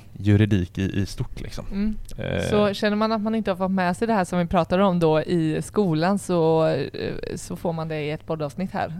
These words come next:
Speaker 1: Det är ju
Speaker 2: Kasper och
Speaker 1: fantastiskt.
Speaker 2: Ellen genom livet och, eh, alla, liksom, juridiska aspekter, eh, som de bör ha med sig och vad de kan stöta på, eh, och
Speaker 1: Kan-,
Speaker 2: borde göra.
Speaker 1: kanske kan, eh, skolan använda sig av det här avsnittet, tänker
Speaker 2: Ja.
Speaker 1: jag.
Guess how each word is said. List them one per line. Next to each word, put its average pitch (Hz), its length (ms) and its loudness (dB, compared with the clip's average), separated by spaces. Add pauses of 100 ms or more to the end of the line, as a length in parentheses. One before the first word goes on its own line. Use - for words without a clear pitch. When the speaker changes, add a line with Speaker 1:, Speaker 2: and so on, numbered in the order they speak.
Speaker 1:
Det 180 60 -10
är 175 60 -8
ju 170 60 -10 (300)
Speaker 2:
Kasper 214 160 4
och 208 60 4
Speaker 1:
fantastiskt. 170 360 2
Speaker 2:
Ellen 170 360 0
genom 170 420 -2
livet 233 640 6
och, - 400 2 (540)
eh, 185 220 4
alla, 165 560 2
liksom, 156 460 -2
juridiska 170 600 0
aspekter, 175 680 0
eh, 180 60 2
som 165 240 0
de 156 280 2
bör 151 220 2
ha 165 180 -2
med 160 240 -2
sig 185 380 -4
och - 280 -2
vad 165 180 2
de 160 140 -4
kan 160 340 -4
stöta 214 280 -4
på, 208 280 0 (220)
eh, 226 460 -2
och - 60 -4
Speaker 1:
Kan-, 139 140 6
Speaker 2:
borde 220 160 4
göra. 226 300 8 (220)
Speaker 1:
kanske 131 340 2
kan, 98 380 4
eh, 92 100 2
skolan 92 580 2
använda 87 280 4
sig 127 120 2
av 123 60 4
det 110 60 4
här 87 60 4
avsnittet, - 460 -2 (100)
tänker 262 180 0
Speaker 2:
Ja. - 60 -2
Speaker 1:
jag. - 20 -8